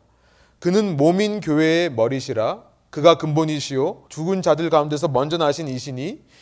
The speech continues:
이는 친히 만물의 으뜸이 되려 하시며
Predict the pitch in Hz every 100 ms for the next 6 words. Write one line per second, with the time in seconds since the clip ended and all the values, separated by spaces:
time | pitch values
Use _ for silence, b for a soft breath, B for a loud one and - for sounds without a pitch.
0 | b - 175 202 196 247 233 226 147 110
1 | 139 175 180 180 139 165 - 208 208 165
2 | 151 151 143 143 113 101